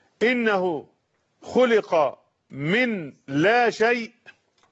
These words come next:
يعني يأتي إنسان فيقول لك: "إنني أوجدت هكذا في الدنيا دون أن يلتقي أبي بأمي"، أم خلقوا من غير شيء.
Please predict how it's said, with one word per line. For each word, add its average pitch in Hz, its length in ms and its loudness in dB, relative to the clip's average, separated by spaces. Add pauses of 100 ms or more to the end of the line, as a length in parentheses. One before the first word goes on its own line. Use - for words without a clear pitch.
(760)
يعني 131 260 0
يأتي 190 340 -2
إنسان 208 600 -4 (340)
فيقول 202 640 0
لك: 220 400 -2 (920)
"إنني 202 540 -2 (580)
أوجدت 180 480 2
هكذا 151 520 0
في - 120 -12
الدنيا 95 440 -12
دون 165 280 0
أن 151 220 -2
يلتقي 147 640 -2
أبي 143 200 -2
بأمي"، 127 520 -8 (1700)
أم 123 160 -4
خلقوا 180 480 0
من 139 160 -4
غير 139 260 0
شيء. 104 320 -6